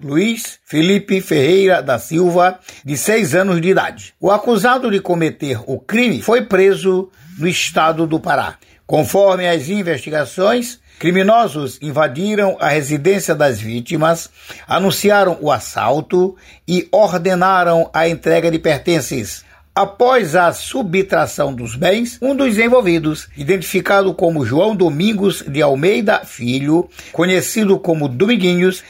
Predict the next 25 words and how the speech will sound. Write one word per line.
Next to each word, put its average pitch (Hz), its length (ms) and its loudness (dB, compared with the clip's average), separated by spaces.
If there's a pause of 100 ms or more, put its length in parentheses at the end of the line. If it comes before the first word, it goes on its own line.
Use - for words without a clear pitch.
(160)
efetuou 196 760 0 (220)
disparos 170 840 0
de 151 140 0
arma 147 220 0
de 131 120 -8
fogo, 196 540 2 (300)
atingindo 170 800 0
fatalmente 185 1080 0
a 135 120 0
criança, 196 720 0 (320)
além 214 440 2
de 180 100 -2
uma 202 160 4
mulher 185 480 2 (160)
que 196 140 2
conseguiu 180 580 0
sobreviver. 160 840 0 (280)
Com 131 160 0
base 165 440 2
nas 160 200 -4
provas 156 400 -2
colhidas, 190 720 -2 (300)
a 151 80 -2
autoridade 202 680 2
policial 196 600 0